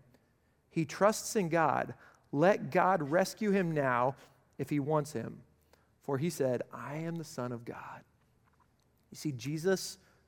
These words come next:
took on the insults, as Psalm twenty-two alludes to. But it doesn't stop there. Turn over to verse fourteen, verses fourteen and fifteen, still in that same chapter. It says, "I am poured out like water, and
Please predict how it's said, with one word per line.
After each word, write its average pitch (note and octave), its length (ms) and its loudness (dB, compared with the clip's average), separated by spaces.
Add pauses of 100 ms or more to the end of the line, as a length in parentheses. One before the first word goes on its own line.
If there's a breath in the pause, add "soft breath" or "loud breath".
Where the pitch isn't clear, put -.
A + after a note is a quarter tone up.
(140)
took F#3 320 0
on D#3 220 0
the D#3 160 -4
insults, - 680 -8 (360)
as C3 120 -10
Psalm C#3+ 300 -2
twenty-two C3 680 -2 (140)
alludes A#2+ 500 -6
to. - 240 -12 (880)
But F3 100 4
it F3+ 40 2
doesn't A3 240 6
stop F#3 260 6
there. F3 260 6 (120)
Turn B3+ 180 8
over B3+ 140 8
to G#3+ 60 8
verse G3+ 200 8
fourteen, G3 680 4 (180 soft breath)
verses F3 260 -2
fourteen G#3 380 4
and E3+ 100 0
fifteen, G#3+ 380 -2
still F#3 260 2
in F#3 60 2
that F3 160 2
same F3+ 220 0
chapter. E3 400 4
It - 640 -16
says, G3 220 6 (140)
"I G#3 200 8
am A3+ 200 6
poured A#3 400 4
out G#3+ 260 10
like F#3 240 4
water, D3+ 480 6
and A#2+ 100 -6